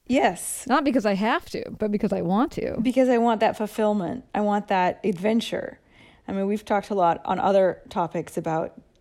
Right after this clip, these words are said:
Speaker 1: especially in our expat versus immigrant conversations, about, you know, what is it that makes the expat an expat? My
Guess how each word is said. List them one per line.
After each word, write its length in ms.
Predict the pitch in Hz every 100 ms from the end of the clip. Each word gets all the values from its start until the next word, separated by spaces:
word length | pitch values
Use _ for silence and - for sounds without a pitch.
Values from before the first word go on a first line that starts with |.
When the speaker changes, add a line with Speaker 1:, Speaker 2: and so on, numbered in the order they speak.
| _ _
Speaker 1:
especially 520 | 190 185 - 233 220 185
in 80 |
our 100 | 175
expat 460 | - 190 - 220 -
versus 300 | 196 185 180
immigrant 400 | 196 196 185 160
conversations, 600 | - 170 165 160 147 156 165
about, 320 | 156 151 - - - - - - _ _ _ 202
you 120 | 202
know, 120 | 196
what 200 | 190 202
is 140 | 190
it 80 | 185
that 100 | 170
makes 280 | 175 170 -
the 100 | 180
expat 540 | 170 160 - 170 170
an 80 | 170
expat? 600 | 175 175 - - - - 202
My 420 | 196 190 190